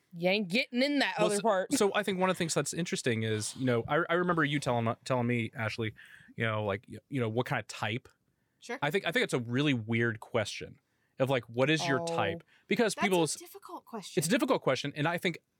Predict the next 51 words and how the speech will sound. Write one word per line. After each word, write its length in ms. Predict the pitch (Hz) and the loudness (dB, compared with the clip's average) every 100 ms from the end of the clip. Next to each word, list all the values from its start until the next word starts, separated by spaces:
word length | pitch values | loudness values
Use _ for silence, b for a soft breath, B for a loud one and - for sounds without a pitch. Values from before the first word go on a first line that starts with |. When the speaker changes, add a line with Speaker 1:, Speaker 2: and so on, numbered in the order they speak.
| _ 135 | _ -2
Speaker 2:
the 160 | 131 | -2
best 320 | 123 165 - - | 2 2 2 0
answer 260 | 170 - | -2 0
I 140 | 120 127 | -2 -2
could 160 | 156 | 0
have 240 | 151 180 - b b b | -2 -2 -4 b b b
is 140 | 117 | -6
personality 800 | - - 196 202 123 104 104 95 | -6 -2 0 0 0 2 0 -2
is 120 | 92 | -8
what 120 | - - _ _ _ _ _ - | -10 -12 _ _ _ _ _ -4
makes 240 | 123 113 | -2 -2
me 260 | 117 101 98 | -4 -4 -6
attracted 360 | - 117 98 95 | -4 -2 -2 -4
to 60 | 95 | -10
someone. 320 | - - - | -10 -14 -14
Speaker 3:
Sure. 240 | - 240 _ _ _ _ _ - | -8 -8 _ _ _ _ _ -2
Speaker 2:
And 100 | 165 | 0
again, 160 | 160 | 0
it 60 | 120 | 2
doesn't 200 | 151 170 | 2 2
have 60 | 147 | -2
to 80 | |
be 100 | 151 131 - - | -4 -4 -12 -2
physical, 480 | 277 277 - 117 113 | 0 2 2 2 2
but 160 | 254 294 | 2 2
Speaker 1:
Any 160 | 311 | 4
Speaker 2:
that's 240 | 285 202 226 | 4 2 0
what 160 | 185 | -2
attracts 380 | 151 - 143 - | 0 0 -2 -2
me 80 | 123 | -2
to 80 | 120 | 0
Speaker 3:
Yeah. 80 | - | 0
Speaker 2:
someone. 300 | 113 104 110 | -2 -6 -4
Is 120 | 117 | -2
it 60 | 120 | 0
a 40 | |
Speaker 3:
He's 80 | - 294 294 | 2 4 4
Speaker 2:
personality? 280 | 165 - - | 2 0 -4
Speaker 1:
He's 280 | - 302 254 | 0 0 4
noticed 360 | 254 247 - | 6 4 4
anything, 460 | 254 269 254 254 233 | 0 2 4 2 4
like, 180 | 214 196 | 2 0
anybody 400 | 226 240 240 233 | -2 2 2 2
that's 380 | 214 196 - - - | 2 0 -4 -14 -6
bubbly 440 | 190 214 208 233 | 2 2 4 2
enough 200 | 226 226 | 2 0
to 80 | 185 | -2
pull 200 | - 220 | 2 4
out 160 | 202 165 | 4 4
my 180 | 180 202 | 0 2
bubbly 600 | 220 214 226 233 240 | 2 2 2 0 -2